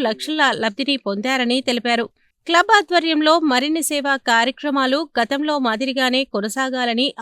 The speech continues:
ఆకాంక్షించారు. ఈ సందర్భంగా యాభై కుట్టు మిషన్లను, యాభై బెంచీలను లబ్ధిదారులకు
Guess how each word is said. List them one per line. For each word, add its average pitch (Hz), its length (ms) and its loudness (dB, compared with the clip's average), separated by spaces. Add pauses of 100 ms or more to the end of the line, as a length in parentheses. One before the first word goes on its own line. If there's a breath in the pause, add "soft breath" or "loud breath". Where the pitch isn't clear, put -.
ఆకాంక్షించారు. 247 680 0 (540)
ఈ - 20 -2 (100)
సందర్భంగా 247 560 0 (460)
యాభై 294 340 8 (140)
కుట్టు 247 260 -2
మిషన్లను, 277 440 0 (360)
యాభై 302 260 6 (100)
బెంచీలను 254 540 0 (300 soft breath)
లబ్ధిదారులకు 285 680 0